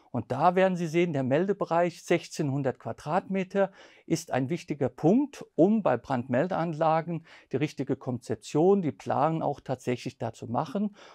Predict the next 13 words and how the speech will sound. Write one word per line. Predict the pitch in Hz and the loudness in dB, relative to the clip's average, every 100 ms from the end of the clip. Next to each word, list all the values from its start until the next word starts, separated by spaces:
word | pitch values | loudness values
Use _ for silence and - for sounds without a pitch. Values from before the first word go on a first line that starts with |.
| - | -10
Und | 123 | -4
das | 147 | -4
ist | 139 | 0
sehr | 131 117 | 0 0
wichtig, | 143 180 - 190 | -2 -6 -8 -4
weil | 147 151 | -2 -2
in | 139 | -4
dieser | 135 135 127 | -6 -4 -2
Leitungsanlagenrichtlinie | 113 127 139 151 - 135 135 127 120 117 156 - - 170 165 160 - _ _ - | 0 0 -2 -8 -8 -6 -2 -2 -2 -2 -2 -4 -10 -8 -6 -8 -12 _ _ -4
in | |
den | 127 | -4
einzelnen | 113 123 - 120 | -2 -6 -6 -4
Bundesländern | 123 151 175 - 143 151 156 156 | 0 0 0 -2 -2 -2 -2 -4